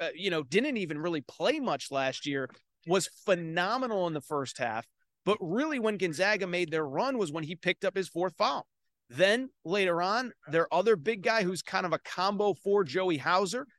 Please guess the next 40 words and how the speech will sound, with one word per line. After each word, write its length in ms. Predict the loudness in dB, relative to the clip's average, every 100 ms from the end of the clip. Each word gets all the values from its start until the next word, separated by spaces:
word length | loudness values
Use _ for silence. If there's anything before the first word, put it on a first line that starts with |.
| _ -12
he 260 | -4 -4
fouls 480 | 0 2 4 4 2
out. 240 | 2 0 -2 _ -2
They 100 | 0
bring 240 | 2 0
Sissoko 680 | -2 -4 -2 0 0 2 2
back 260 | 4 2 2
in. 120 | -2
It's 120 | -2
Matty 240 | 0 2 0
Sissoko. 480 | -2 0 0 0
That 140 | 0 0
was 100 | 2
how 100 | 2
I 60 |
tripped 220 | 2 -2 -4
over 180 | -4
his 100 | -6
name. 120 | -10 -12 -18 -10 -4
They 80 | 2
bring 180 | 2
Sissoko 500 | 0 -2 0 0 0
back 280 | 0 0 0
in. 120 | -2
He 200 | -4 -6
fouls 400 | -2 0 2 0
out. 340 | 0 -2 -2 -6 -16 _
And 120 | 0 0
essentially, 720 | 0 -4 -4 -4 -4 -4 -6 -4
that 280 | 0 0 -2
was 280 | -2 0 0
the 180 | -2 -6
issue 340 | -4 -4 -4 -6
we 320 | -6 -6 -8 -6
thought 240 | 0 2 2 2
all 220 | 2 2
season 380 | -2 -4 -4 -2
long, 280 | 0 0 0
or 160 | 0
all 160 | 2 2